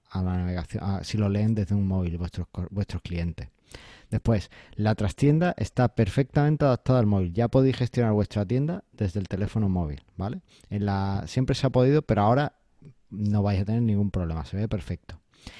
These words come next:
Y después, eh, tenemos, eh, un par de mejoras muy buenas en el seo.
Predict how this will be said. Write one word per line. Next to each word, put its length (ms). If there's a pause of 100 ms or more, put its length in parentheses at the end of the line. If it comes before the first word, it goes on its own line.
(260)
Y 80
después, 580
eh, 320
tenemos, 540 (180)
eh, 440
un 120
par 220
de 140
mejoras 360
muy 180
buenas 280
en 60
el 120
seo. 280